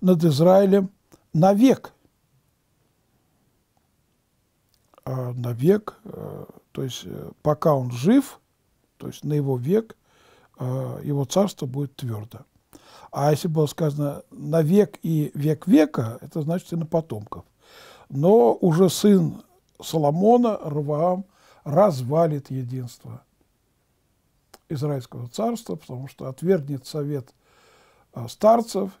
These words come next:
и окружит себя молодыми советниками. А это путь к расколу. «И ныне, сын мой, да будет Господь с тобою, чтобы ты был благоуспешен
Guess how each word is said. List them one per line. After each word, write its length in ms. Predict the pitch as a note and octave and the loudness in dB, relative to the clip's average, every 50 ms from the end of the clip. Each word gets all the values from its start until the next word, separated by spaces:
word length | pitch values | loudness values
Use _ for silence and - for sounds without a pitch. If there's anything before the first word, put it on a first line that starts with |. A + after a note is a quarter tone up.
| - | -10
и 60 | - | -8
окружит 400 | C#3+ C3 - E3+ G3 F3+ D#3 - | -8 -6 -2 -2 -2 -2 -2 -4
себя 100 | - D#3 | -6 -6
молодыми 460 | D3 C#3 C#3 C#3 C#3 B2 C3+ D#3 D3 C#3+ | -6 -4 -4 -6 -6 -6 -6 -6 -6 -8
советниками. 800 | - - D3+ C3+ C3 B2+ A#2 - A#2 A2 - - B2 A#2+ A#2 - | -8 -8 -6 -6 -6 -8 -10 -12 -16 -18 -18 -18 -18 -18 -16 -12
А 80 | A2+ C#3 | -10 -10
это 220 | D3+ D#3 - B2 | -10 -10 -12 -16
путь 320 | - _ C3 B2 - _ _ _ _ _ _ _ | -14 _ -14 -14 -14 _ _ _ _ _ _ _
к 80 | - | -8
расколу. 560 | A2 C3 B2 - - - A2 G2+ F2+ E2 - _ _ _ _ _ _ _ _ _ _ _ _ _ _ _ _ _ _ _ _ _ - - - - - - - - - - _ | -8 -8 -8 -8 -12 -12 -12 -12 -12 -16 -18 _ _ _ _ _ _ _ _ _ _ _ _ _ _ _ _ _ _ _ _ _ -20 -20 -20 -20 -20 -20 -20 -20 -20 -10 _
«И 100 | - F#3+ | 4 6
ныне, 420 | G#3 A3 B3 C#4+ D4 C#4+ C#4 A#3 G#3 | 8 8 8 10 10 8 8 8 6
сын 280 | - - - A3+ G#3 | 4 6 6 6 8
мой, 460 | G3 F#3+ G3 G#3 A3 A#3+ B3+ B3 C#4 - _ _ _ _ _ _ _ | 8 8 8 6 6 6 6 4 4 0 _ _ _ _ _ _ _
да 200 | - C#3+ F3+ F#3+ | 0 4 4 4
будет 320 | F#3 G3 C4 C4+ C4+ A#3+ G#3 | 4 6 6 6 6 6 6
Господь 440 | G#3 A#3+ A#3 - - D4 C#4+ B3 | 4 4 4 2 2 2 2 2
с 80 | - - | 2 0
тобою, 640 | - A3 G#3 G3 E3+ F#3 F#3+ F#3+ G3+ A3 B3 A#3+ A#3 _ _ _ _ _ _ _ _ _ _ _ _ _ _ _ _ - - - C3+ | 4 4 4 6 6 6 6 8 6 4 2 2 -2 _ _ _ _ _ _ _ _ _ _ _ _ _ _ _ _ -20 -12 -10 -10
чтобы 340 | - - F#3 F3+ E3 F#3 F3+ | -2 2 2 4 6 4 4
ты 160 | - A#3+ A3+ | 6 4 4
был 240 | F#3 E3+ F#3+ F#3+ E3+ | 6 6 6 6 6
благоуспешен 1000 | D3 D3+ E3+ D#3 D#3 D#3+ - - _ - D3 D3+ D#3+ - - A#3 A#3+ A#3+ B3+ - | 4 2 2 4 2 0 0 -2 _ 0 2 2 2 2 2 2 2 2 -2 -4